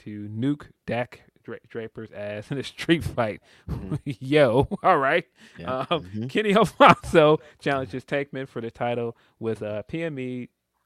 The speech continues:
Speaker 1: while P M E defends the tag titles from the Kingdom, and Coco Lane and Rohit Raju are going to have some playtime.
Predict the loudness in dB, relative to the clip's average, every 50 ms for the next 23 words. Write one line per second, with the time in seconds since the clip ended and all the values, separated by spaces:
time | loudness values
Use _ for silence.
0 | _ -6 -4 -4 -4 -4 -6 -6 -6 -6 -6 -6 -6 -8 -8 -10 -12 -14 -14 -12
1 | -12 -10 -10 -10 -12 -14 -16 -18 -14 _ -4 -4 -4 -4 -6 -8 -10 -8 -8 -10
2 | -12 -12 _ _ _ _ _ _ _ _ _ _ -12 -10 -10 -12 -12 -8 -8 -8
3 | -8 -8 -10 -12 -12 -14 _ _ _ _ _ -16 -14 -12 -12 -12 -10 -10 -8 -8
4 | -8 -8 -8 -8 -8 -8 -8 -8 -8 -10 -12 -14 _ -18 -18 -16 -16 -16 -16 -14
5 | -10 -10 -10 -10 -10 -12 -14 -14 -14 -14 -14 -12 -12 -12 -12 -12 -14 -14 -14 -16
6 | -16 -18 -18 -18 -18 -18 -18 _ -20 -20 -20 -20 -20 -20 -20 _ -18 -18 -16 -16
7 | -16 -18 -18 -20 -16 -12 -10 -10 -10 -8 -10 -10 -10 -10 -12 -12 -14 -16